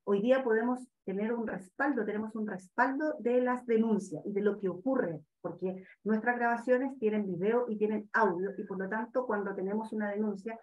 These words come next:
nosotros lo que le pedimos a la comunidad es que nos indique el día y la hora, y nosotros rescatamos lo que ocurrió en ese momento, y así podemos efectivamente acreditar o responder a la comunidad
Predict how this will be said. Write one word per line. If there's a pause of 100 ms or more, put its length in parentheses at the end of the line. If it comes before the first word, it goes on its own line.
(220)
nosotros
lo
que
le
pedimos
a
la
comunidad
es
que
nos
indique
el
día
y
la
hora, (200)
y
nosotros
rescatamos (240)
lo
que
ocurrió
en
ese
momento, (400)
y
así
podemos
efectivamente
acreditar
o (260)
responder
a
la
comunidad